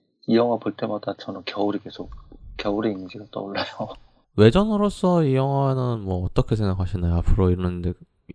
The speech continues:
Speaker 2: 영화, 뭐 로그원 같은 영화는 소리 다 들으셨구나 아시겠지? 안, 안 나오겠지만은 그래도
Speaker 1: 나올 수가 없죠.
Speaker 2: 한 솔로 영화가 이제 곧 있으면 나올 준비가 돼 있고, 지금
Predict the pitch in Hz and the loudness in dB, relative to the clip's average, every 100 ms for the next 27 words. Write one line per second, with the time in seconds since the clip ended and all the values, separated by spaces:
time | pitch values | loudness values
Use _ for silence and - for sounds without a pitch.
0 | - 101 107 90 107 110 123 135 139 135 | 2 4 4 6 6 8 8 6 4 4
1 | - 127 117 113 113 107 95 90 - _ | 4 0 -2 -4 -4 -4 -6 -12 -18 _
2 | - 120 107 95 98 95 104 - 95 85 | 2 4 2 0 0 -2 -4 -4 -4 -4
3 | 92 - 87 87 90 98 110 107 95 87 | -4 -4 -4 -4 -8 -2 4 4 4 0
4 | - 85 87 90 90 90 90 107 - - | -4 -6 -6 -8 -6 -6 -10 -14 -20 -6
5 | 147 113 127 - - - - 104 - - | 2 4 2 -4 -4 -6 -8 -10 -10 -14
6 | - - 160 165 160 151 143 135 113 117 | -8 0 0 2 2 2 2 0 0 -2
7 | 113 104 95 92 92 - 92 87 87 87 | 0 0 0 -2 -4 -6 -6 -2 -2 -2
8 | - 90 87 87 - 87 82 - 87 85 | -8 -12 -6 -4 -2 -4 -6 -8 -6 -6
9 | - 90 90 | -6 -8 -8